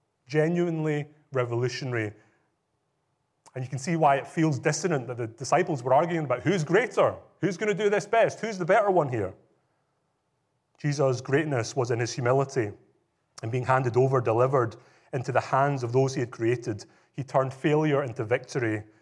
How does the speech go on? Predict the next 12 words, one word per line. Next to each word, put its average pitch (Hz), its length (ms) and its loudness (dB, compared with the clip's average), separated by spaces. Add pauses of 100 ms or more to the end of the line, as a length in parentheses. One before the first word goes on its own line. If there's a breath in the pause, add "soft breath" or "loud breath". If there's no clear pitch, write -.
(160 soft breath)
and 107 140 -6
failure 131 560 0
into 117 220 -10
greatness, 107 640 -12 (140)
seeming 139 400 -2
failure 113 500 -4 (400)
into 110 160 -12
greatness 104 680 -10
in 104 80 -12
his 101 200 -10
life. 90 260 -8 (1900)
Jesus 127 560 0